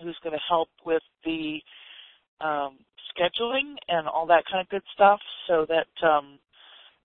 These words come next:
uh, you'll just have a little bit more communication, if you will, with the,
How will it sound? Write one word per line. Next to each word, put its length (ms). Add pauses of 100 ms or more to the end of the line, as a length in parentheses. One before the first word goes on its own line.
(320)
uh, 400
you'll 200
just 240
have 140
a 60
little 220
bit 220
more 540 (560)
communication, 760
if 100 (100)
you 120
will, 360 (540)
with 160 (140)
the, 400